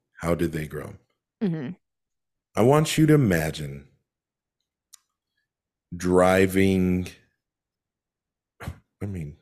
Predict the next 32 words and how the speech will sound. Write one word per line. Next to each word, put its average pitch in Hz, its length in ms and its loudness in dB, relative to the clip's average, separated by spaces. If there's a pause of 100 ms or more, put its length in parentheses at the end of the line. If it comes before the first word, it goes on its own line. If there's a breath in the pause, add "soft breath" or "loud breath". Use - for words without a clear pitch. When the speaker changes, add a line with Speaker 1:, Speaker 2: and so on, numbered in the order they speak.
Speaker 1:
let's - 120 -6
say - 140 -4
you're 82 140 -4
driving 78 400 -6
with 80 120 -10
some 71 220 -14
strange 82 480 -8
kid 73 280 -14 (580 soft breath)
that 76 80 -10
you're 76 100 -10
supposed - 360 -8
to 80 80 -6
deliver 76 360 -10
across 76 400 -12
the - 60 -10
country, 73 460 -16
right? 71 240 -12
Speaker 2:
Gosh, 254 280 0
I 254 80 0
hope 220 220 -2
you - 60 -14
know. 214 200 -4
<laughs> - 20 -6
This 247 180 -4
sounds 233 300 -2
like 190 240 -2
trafficking. - 720 -6 (840 loud breath)
Speaker 1:
I, 92 160 0
I 101 140 2
know, 82 260 0
I 90 140 0
know. 73 280 -6